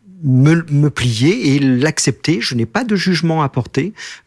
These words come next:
Qui suis-je pour, euh, pour le faire ? Et, euh, et heureusement qu'elle l'a fait parce que ça lui a fait du bien à elle. Et ça, c'est le plus important. Et moi, ça m'a fait du bien, eh bien, de faire cette chanson, Prends-moi la main.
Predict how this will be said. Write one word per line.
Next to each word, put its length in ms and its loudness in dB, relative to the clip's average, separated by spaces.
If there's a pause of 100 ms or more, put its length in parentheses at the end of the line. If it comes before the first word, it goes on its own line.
Qui 160 0
suis-je 440 -2 (1040)
pour, 220 2
euh, 160 2
pour 220 0
le 80 4
faire ? 320 -2 (440)
Et, 220 6
euh, 400 4
et 220 2
heureusement 420 0
qu'elle 180 -2
l'a 100 -2
fait 180 -2
parce 120 -2
que 60 -6
ça 120 -2
lui 120 0
a 40 -2
fait 160 -2
du 120 -2
bien 220 -2
à 80 -4
elle. 280 -10 (260)
Et 20 0
ça, 160 0
c'est 140 -2
le 60 -4
plus 200 -8
important. 400 -6 (320)
Et 80 4
moi, 260 2
ça 140 0
m'a 140 0
fait 120 -2
du 140 -2
bien, 320 0
eh 60 2
bien, 180 0
de 140 0
faire 400 -2 (120)
cette 280 -2
chanson, 360 -4 (280)
Prends-moi 320 2
la 100 0
main. 220 -2